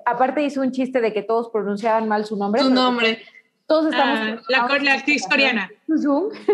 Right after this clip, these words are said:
Speaker 1: <laughs> Pues así me voy a referir a ella porque ella dijo que está bien, que estamos perdonados. Pero cuando
Speaker 3: <laughs>
Speaker 1: voltea con Brad Pitt y le dice como,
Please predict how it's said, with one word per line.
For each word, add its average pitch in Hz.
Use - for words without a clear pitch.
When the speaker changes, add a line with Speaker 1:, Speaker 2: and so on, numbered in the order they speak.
Speaker 1:
<laughs> 415
Pues 285
así 285
me 311
voy 311
a 294
referir 254
a 220
ella 254
porque 202
ella 214
dijo 240
que 220
está 220
bien, 277
que 277
estamos 233
perdonados. 208
Pero 285
cuando 311
Speaker 3:
<laughs> 349
Speaker 1:
voltea 392
con 453
Brad 359
Pitt 277
y 269
le 233
dice 240
como, 202